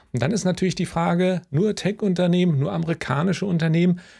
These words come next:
Wir schauen uns hier mal die Zusammensetzung an. Das Ganze ist hier alphabetisch geordnet,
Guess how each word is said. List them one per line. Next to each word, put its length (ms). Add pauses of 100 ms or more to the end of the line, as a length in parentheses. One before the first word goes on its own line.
(160)
Wir 100
schauen 300
uns 180
hier 120
mal 140
die 220
Zusammensetzung 920
an. 240
Das 220
Ganze 340
ist 280
hier 200
alphabetisch 840
geordnet, 640